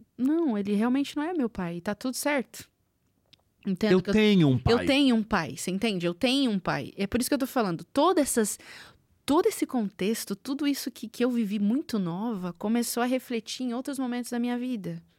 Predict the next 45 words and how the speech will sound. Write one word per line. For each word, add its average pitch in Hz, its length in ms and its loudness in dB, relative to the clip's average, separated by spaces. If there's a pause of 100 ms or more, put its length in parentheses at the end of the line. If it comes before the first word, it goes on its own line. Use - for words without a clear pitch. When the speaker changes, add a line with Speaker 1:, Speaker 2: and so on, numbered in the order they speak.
Speaker 1:
Eu 117 220 -4
acho 202 140 -10
que - 60 -8
a - 20 -4
Speaker 2:
Uhum. - 20 -
Speaker 1:
gente 233 60 -2
vai 226 100 -4
chegar 214 260 -6
lá, 190 180 -2
mas 180 360 -6 (640)
passou 247 220 2
Speaker 2:
Pode 311 100 6
chegar. 208 400 4
O - 40 -2
que - 120 -4
que - 40 -4
Speaker 1:
Já 240 80 4
Speaker 2:
você 214 60 0
Speaker 1:
pode 254 100 4
Speaker 2:
acha? 233 100 -4
Speaker 1:
chegar? 240 380 2
Speaker 2:
Pode. 117 220 2
O - 20 -4
que 208 120 -6
que - 100 -12
você - 100 -2
acha 175 200 0
que 143 280 2
Speaker 1:
Eu 262 120 6
Speaker 2:
que - 60 -10
Speaker 1:
comecei 285 560 4 (100)
Speaker 2:
refletiu? 175 440 2
Speaker 1:
Hum. 240 120 6
Speaker 2:
Por, 269 200 2
sabe 311 200 0
por 151 140 2
quê? 196 180 2
Deixa 247 200 4
eu 226 40 2
até 196 120 0
Speaker 1:
Hum. - 20 0
Speaker 2:
fazer 220 200 0
uma, 190 380 0
uma 165 160 2
Speaker 1:
Hum. 170 40 4